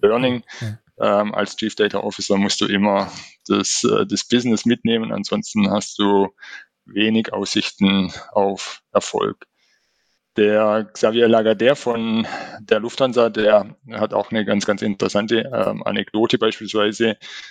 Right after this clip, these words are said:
Speaker 1: Ähm, er meinte, der Katalog von Netflix ist ungefähr drei Petabyte groß. Das ist so viel, wie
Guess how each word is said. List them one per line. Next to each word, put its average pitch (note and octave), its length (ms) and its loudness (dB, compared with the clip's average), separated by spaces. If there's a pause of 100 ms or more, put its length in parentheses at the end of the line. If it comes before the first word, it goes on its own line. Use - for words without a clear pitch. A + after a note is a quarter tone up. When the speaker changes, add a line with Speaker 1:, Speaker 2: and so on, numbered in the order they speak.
(380)
Speaker 1:
Ähm, G#2+ 460 -2
er G#2+ 80 0
meinte, G#2+ 380 0
der G#2 720 2 (540)
Katalog A2+ 480 2
von A2+ 260 0
Netflix C3 520 0
ist B2 120 -2
ungefähr A2 360 2
drei G#2 240 -2
Petabyte A#2+ 680 0
groß. - 1120 -8
Das C3+ 120 4
ist D3 100 2
so C#3+ 100 0
viel, C#3+ 240 0
wie A#2 320 2